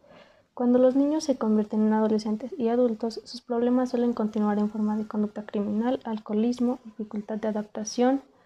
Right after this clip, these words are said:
manifiestan el trabajo, afectaciones psiquiátricas graves, dificultad de adaptación en la familia y problemas interpersonales. Relaciones sexuales precoces y sin medidas de protección.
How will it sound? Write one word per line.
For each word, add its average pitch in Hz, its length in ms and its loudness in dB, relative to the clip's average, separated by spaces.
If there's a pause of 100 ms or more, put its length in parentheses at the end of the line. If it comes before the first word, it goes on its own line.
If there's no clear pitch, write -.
(540)
manifiestan 220 680 0
el 208 80 -2
trabajo, 240 640 0
afectaciones 214 600 -2
psiquiátricas 233 840 -6
graves, 254 720 0
dificultad 220 540 -2
de 220 60 2
adaptación 214 560 -2
en 220 120 0
la 214 80 -6
familia 233 480 -2
y 226 80 -6
problemas 220 560 -2
interpersonales. - 880 -6 (1600)
Relaciones 262 520 0
sexuales 240 580 0 (100)
precoces 254 720 -2
y 226 80 -2
sin 214 200 2
medidas 214 300 2
de 214 100 -2
protección. - 480 -10